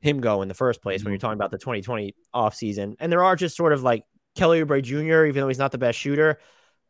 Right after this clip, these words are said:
Speaker 1: Uh, but John Collins would be a very interesting fit here. The Miami is one of my favorite John Collins destinations. That feels like if the Hawks wanna sort of, like, po-, stockpile some picks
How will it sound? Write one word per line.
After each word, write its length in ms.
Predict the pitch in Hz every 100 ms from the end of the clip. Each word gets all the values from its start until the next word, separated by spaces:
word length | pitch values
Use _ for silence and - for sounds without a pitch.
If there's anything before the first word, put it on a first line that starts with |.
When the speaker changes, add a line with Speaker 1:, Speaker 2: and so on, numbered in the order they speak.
| _
Speaker 1:
Uh, 160 | 135 123
but 180 | - 147
John 260 | 190 311
Collins 600 | - 156 160 104 98 - -
would 100 | 127
be 80 | 135
a 40 |
very 300 | 127 123 113
interesting 360 | 110 - - 107
fit 240 | - 104 _
here. 360 | - 110 98 - -
The 100 | 135
Miami 360 | 143 156 156
is 80 | 139
one 60 | 135
of 60 |
my 80 | 135
favorite 220 | 147 143
John 140 | 127 117
Collins 260 | 139 139
destinations. 460 | 120 113 113 110 117
That 200 | 143 160
feels 220 | 170 143
like 200 | 147 135
if 120 | 139
the 80 | 127
Hawks 300 | 147 156 -
wanna 200 | 139 135
sort 180 | - 139
of, 140 | 113 _ _ _ _ _ _ _ -
like, 220 | 113 -
po-, 220 | - 135 -
stockpile 640 | - 135 135 - 143 139
some 200 | 131 117
picks 420 | 120 131 - -